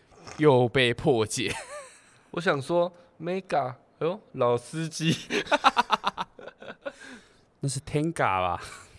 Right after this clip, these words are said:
Speaker 2: 没有啦，Mega 它就是可以放M E G A嘛，它可以放很多东西上去啊。
Speaker 1: 哦，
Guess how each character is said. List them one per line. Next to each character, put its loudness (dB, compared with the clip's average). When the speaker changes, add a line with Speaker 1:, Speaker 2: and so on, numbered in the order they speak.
Speaker 2:
没 -2
有 6
啦， 4
Mega 4
它 0
就 -4
是 -12
可 -8
以 -2
放 -4
M 0
E -2
G -6
A 4
嘛， 2
它 -4
可 4
以 4
放 4
很 -2
多 4
东 0
西 -4
上 0
去 -4
啊。 0
Speaker 1:
哦， -10